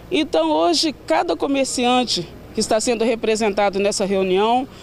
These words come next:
e aqui nós fazemos parte do Conselho Fiscal da Associação dos Contabilistas, e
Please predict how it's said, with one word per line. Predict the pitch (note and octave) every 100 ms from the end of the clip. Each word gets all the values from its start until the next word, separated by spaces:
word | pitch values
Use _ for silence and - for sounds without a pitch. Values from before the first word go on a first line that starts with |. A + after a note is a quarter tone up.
| - - -
e | - B3
aqui | A#3+ C4 C4
nós | A#3 A#3+ A#3
fazemos | A3+ A3+ A3 -
parte | A3 G#3+ A3+
do | G3+
Conselho | G#3 G3 G#3+ G3+
Fiscal | G#3 F#3+ G#3+ G3+
da | G3
Associação | - F#3+ G3 F3+ G3+
dos | G3 -
Contabilistas, | F3+ F3 E3+ E3 A#3 C4 - A#3+ - - - - - - -
e | C#4 C#4 C#4 C4 B3+ A#3+ A3